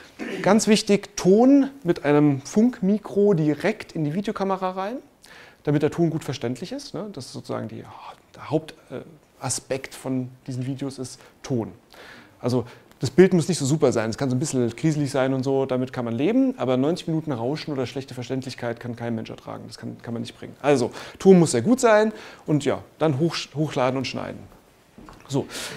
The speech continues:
jetzt habe ich das ein Semester lang gemacht, mit dem Ziel, dass die Studenten eben nachmittags nochmal reingucken können. Und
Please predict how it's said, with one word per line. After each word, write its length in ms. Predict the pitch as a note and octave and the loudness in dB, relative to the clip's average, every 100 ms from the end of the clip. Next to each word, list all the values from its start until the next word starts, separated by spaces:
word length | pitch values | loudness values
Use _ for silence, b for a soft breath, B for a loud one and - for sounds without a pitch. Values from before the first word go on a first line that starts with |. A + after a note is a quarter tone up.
| B | B
jetzt 160 | G3 G#3 | 4 6
habe 140 | G3 | 2
ich 40 | F#3 | 2
das 80 | |
ein 220 | - F3 F#3+ | 2 4 4
Semester 320 | F3+ F3+ E3+ | 4 4 4
lang 160 | C3+ | 4
gemacht, 460 | A#2+ F3+ C4+ - - | 2 2 0 -4 -4
mit 140 | E3 | 0
dem 120 | E3+ D#3 | 2 2
Ziel, 240 | G3 F#3+ | 0 0
dass 120 | E3+ | 0
die 60 | - | -2
Studenten 320 | - D#3 C#3+ | -2 0 0
eben 120 | C#3 | 0
nachmittags 720 | C3+ D3 D#3 D#3+ C#3+ C#3 - | 0 0 -2 -2 -2 -2 -10
nochmal 260 | D3 B2 A#2+ | -8 -4 -4
reingucken 400 | E3 B3+ - A#2 | -2 -2 -4 -6
können. 280 | C3+ A#3+ D#4+ - B B B B B B B _ _ | -2 -2 -2 -10 B B B B B B B _ _
Und 420 | E3+ F3 F#3+ - | 4 6 4 -2